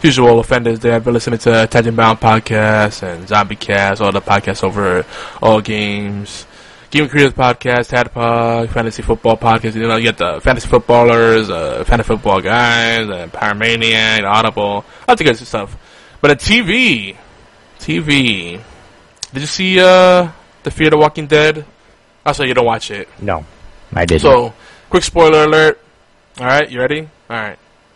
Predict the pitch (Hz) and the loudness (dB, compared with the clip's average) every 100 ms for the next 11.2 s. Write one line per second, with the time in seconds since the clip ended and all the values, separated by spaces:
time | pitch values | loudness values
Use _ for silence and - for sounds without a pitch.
0 | _ - 156 - 117 110 107 - _ - | _ -2 -2 -2 -8 -8 -12 -14 _ -4
1 | 135 131 117 117 107 104 - _ - 110 | -2 -2 -6 -6 -8 -10 -20 _ -12 -8
2 | 110 107 107 110 101 110 120 - - - | -4 -4 -2 -6 -6 -8 -14 -20 -20 -20
3 | - - - 98 - 131 113 113 107 101 | -20 -14 -6 -2 -2 -2 2 2 2 0
4 | 104 90 67 60 131 - - - - - | -2 -2 -2 -6 -12 -20 -20 -20 -12 -6
5 | - - - - - 139 131 147 156 156 | -4 -4 -6 -20 -8 -4 0 4 4 4
6 | 165 143 160 156 - 151 - 165 165 156 | 2 4 2 0 -2 -2 -2 -2 -2 -2
7 | 170 165 151 120 - 151 143 135 151 151 | -4 -4 -10 -10 0 0 0 -4 -2 2
8 | 151 151 147 - 127 120 117 113 107 110 | 4 4 4 0 -6 -6 -6 -4 -6 -10
9 | _ - _ - 170 180 165 127 117 113 | _ -20 _ -2 0 2 2 0 -2 -8
10 | 117 _ _ _ - 139 135 135 131 127 | -14 _ _ _ -16 -10 0 2 2 0
11 | 127 131 | -6 -14